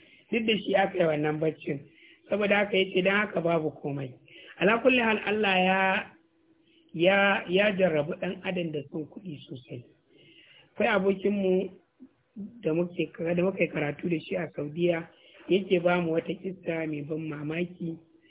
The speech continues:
wanda yake nuna tsananin son kuɗi wanda Allah Subhanahu wa Ta'ala ya yi wa ɗan adam. Akwai wani mutum da ya rasu,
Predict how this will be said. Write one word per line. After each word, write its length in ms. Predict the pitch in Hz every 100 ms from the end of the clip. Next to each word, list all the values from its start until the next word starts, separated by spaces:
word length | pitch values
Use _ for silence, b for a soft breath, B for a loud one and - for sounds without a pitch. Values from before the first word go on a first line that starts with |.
| b
wanda 240 | 170 180 165
yake 340 | 165 - 151
nuna 240 | 160 160 156
tsananin 540 | - 196 202 196 180 -
son 180 | 202
kuɗi 340 | - - 175 175
wanda 300 | 180 170 143
Allah 280 | 156 160 151
Subhanahu 460 | 156 147 156 151 151
wa 100 | 151
Ta'ala 520 | 156 175 156 160 160 B B B -
ya 120 | 160
yi 120 | 165
wa 100 | 160 -
ɗan 240 | 139 170
adam. 240 | 143 127 123 _ b b b b b b -
Akwai 320 | 143 185 208
wani 180 | 214 214
mutum 400 | 202 185 185 175
da 60 | 156
ya 160 | 170
rasu, 480 | 160 147 - 160